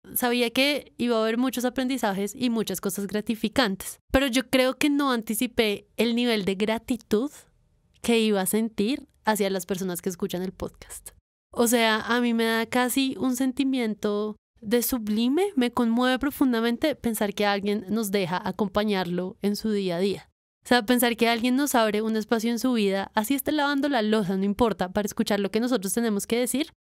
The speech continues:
me genera un sentimiento de conexión importante y profunda gratitud.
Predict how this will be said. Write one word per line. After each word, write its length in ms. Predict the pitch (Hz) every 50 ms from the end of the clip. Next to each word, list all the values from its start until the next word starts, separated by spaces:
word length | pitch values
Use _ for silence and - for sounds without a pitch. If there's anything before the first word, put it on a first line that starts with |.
| _ _ _
me 140 | 226 240 240
genera 920 | 220 240 240 233 233 226 214 202 208 202 208 208 208 214 220 - - 269 _ _
un 180 | - 247 247 247
sentimiento 460 | 254 262 254 269 269 262 240 214 -
de 100 | 208 208
conexión 580 | - 233 233 254 240 - - - 220 208 202 -
importante 760 | - 220 214 - 254 254 - 226 220 240 254 - 359 302 - _ _ _
y 120 | - 285 -
profunda 580 | - 311 330 294 - - 381 392 403 403 403 381
gratitud. 580 | 392 403 403 - 302 247 - 403 392 233 -